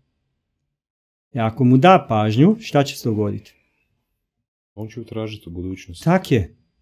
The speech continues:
Speaker 1: Znači, svi mi trebamo pažnju. I kad dobijemo pažnju, mi se osjećamo dobro. Ali ako mi dobijemo pažnju za naše slabosti, onda mi nesvjesno idemo prema slabom. Ne?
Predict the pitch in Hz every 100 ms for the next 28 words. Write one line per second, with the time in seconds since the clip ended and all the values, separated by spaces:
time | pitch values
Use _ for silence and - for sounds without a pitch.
0 | _ 110 101 - 156 127 - 180 233 226
1 | 226 160 147 120 - 104 101 147 139 _
2 | _ _ _ _ _ _ _ _ _ -
3 | 120 139 147 160 151 127 - 156 185 185
4 | 202 202 165 190 185 143 123 117 127 -
5 | 95 _ _ _ _ _ _ - - 123
6 | 127 170 226 208 214 180 143 - 170 175
7 | 127 104 98 - - - _ 139 123 131
8 | 156 160 135 156 156 110 104 - - -
9 | - - - _ _ _ _ _ _ _
10 | _ - 127 139 143 175 190 165 202 -
11 | 165 143 156 170 107 104 107 104 - 110
12 | 101 135 135 _ _ _ _ _ _ _
13 | _ 110 120 135